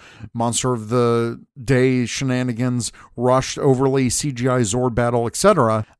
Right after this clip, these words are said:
I just don't feel like I have to see the newest episodes of Power Rangers. That'd maybe be different if, say, the Boom Studios comics didn't exist, or if I couldn't readily access my favorite seasons via D V D or Netflix,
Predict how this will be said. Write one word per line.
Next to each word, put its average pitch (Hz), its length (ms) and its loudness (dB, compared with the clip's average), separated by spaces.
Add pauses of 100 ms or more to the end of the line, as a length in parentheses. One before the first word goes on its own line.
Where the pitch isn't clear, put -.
I 151 120 2
just 240 340 2
don't 226 200 4
feel 190 300 2
like 151 280 2
I 139 220 2
have - 640 -4
to 135 100 -4
see 110 460 -4
the 127 180 2
newest 117 400 0
episodes 101 540 -4
of 90 80 -6
Power 92 240 -2
Rangers. 76 560 -10 (240)
That'd 220 260 8
maybe 214 360 4
be 185 220 -2
different 165 460 0
if, 151 240 2
say, 151 320 2
the 123 140 -2
Boom 147 280 4
Studios 160 640 2
comics 110 480 -4
didn't 113 220 -2
exist, 107 600 -4 (320)
or 180 300 4
if 165 160 -2
I 147 80 4
couldn't 196 400 2
readily 160 440 0
access 151 440 -2
my 127 160 -2
favorite 139 440 -2
seasons 131 500 -4
via 127 240 -2
D 117 220 -2
V 139 140 2
D 123 140 0
or 107 120 2
Netflix, 117 640 -2